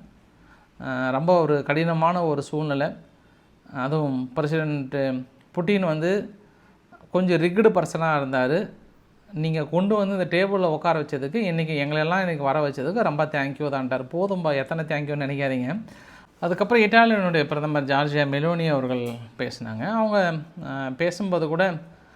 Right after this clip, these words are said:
செக்யூரிட்டி கேரண்டி வந்து ரொம்ப முக்கியம், இது வந்து ரொம்ப ஒரு இம்பார்ட்டன்டான டாபிக். ஏன் உக்ரைனுக்கான செக்யூரிட்டி கேரண்டி, ஐரோப்பாவுக்கான செக்யூரிட்டி கேரண்டி இம்பார்ட்டன்ட் அப்படின்னா, நாளைக்கு இதே மாதிரியான சூழ்நிலை நடக்காதுன்னு யார் நிச்சயம்?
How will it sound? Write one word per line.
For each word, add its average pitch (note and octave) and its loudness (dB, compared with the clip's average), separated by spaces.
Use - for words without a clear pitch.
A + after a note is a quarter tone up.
செக்யூரிட்டி B3 4
கேரண்டி F#3 4
வந்து E3+ 0
ரொம்ப D#3+ 0
முக்கியம், C3+ -4
இது C3 -6
வந்து D#3 -2
ரொம்ப E3+ 0
ஒரு D#3 2
இம்பார்ட்டன்டான D3 -4
டாபிக். A#2 -8
ஏன் G#3 4
உக்ரைனுக்கான F#3+ 2
செக்யூரிட்டி F3 -2
கேரண்டி, D3 0
ஐரோப்பாவுக்கான E3 4
செக்யூரிட்டி C#3+ -2
கேரண்டி C3+ -2
இம்பார்ட்டன்ட் C3 -4
அப்படின்னா, B2 -2
நாளைக்கு A3+ 4
இதே G#3 4
மாதிரியான G#3 2
சூழ்நிலை F3+ -2
நடக்காதுன்னு D#3 0
யார் C#3+ 0
நிச்சயம்? C3+ -6